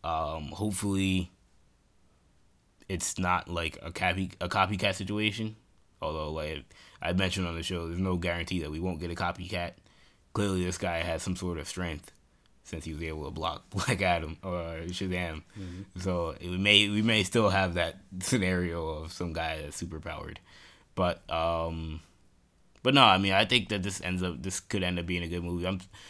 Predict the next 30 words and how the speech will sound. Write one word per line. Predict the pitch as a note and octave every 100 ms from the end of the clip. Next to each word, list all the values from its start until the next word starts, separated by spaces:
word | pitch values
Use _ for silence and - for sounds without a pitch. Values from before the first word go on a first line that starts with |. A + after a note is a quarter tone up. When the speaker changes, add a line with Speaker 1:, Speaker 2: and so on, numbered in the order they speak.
| - -
Speaker 1:
the | -
only | B2+ C#3+ C#3
thing | B2+ B2+
I'm | A#2 F#2+ F#2
worried | F#2+ G2 G#2+ A2+
about, | A2+ A#2 A2+ - - - _ _ _ - - _ _ - -
which | F#2 F2
is |
something | A2 F#2+ F#2
I, | F2+
I | D#2 E2
mentioned | E2 E2 F2
last | E2 E2 D#2+
week | F2+ F#2 -
that | D#2+
I'm | D2+
still | F#2+ F2+
worried | F2 F2+
about | F2 F2+ -
is, | E2 E2 D#2+ - - - - _ - _ _ _ _ - - - _ _ _ - -
which | D#2+ E2+
we |
may | F2+
not | F2+ D#2+
have | C#2+
to |
worry | D#2 D2+
about | C2 C#2
it |
anymore | C#2+ D2 E2+